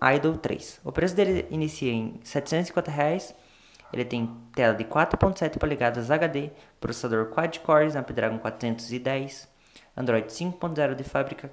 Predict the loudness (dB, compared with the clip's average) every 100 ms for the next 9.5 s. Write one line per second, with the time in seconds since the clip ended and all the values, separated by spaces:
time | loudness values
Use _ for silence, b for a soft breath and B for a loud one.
0 | -6 -2 0 -2 -4 -2 0 0 0 -2
1 | -4 -10 -8 -8 -8 -12 -10 -10 -4 -4
2 | -4 -8 -12 -10 -10 -10 -14 -20 _ _
3 | -8 -6 -6 -10 -8 -4 -2 -4 -6 -2
4 | 0 2 0 -2 -2 -2 -2 -2 -4 -6
5 | -16 B B B B B B B _ -2
6 | 0 0 0 2 0 0 -2 2 0 2
7 | 0 -2 -4 -6 -2 -2 0 0 0 -2
8 | -2 -2 -2 -4 -6 -4 -2 0 0 0
9 | 0 -2 -4 -4 -4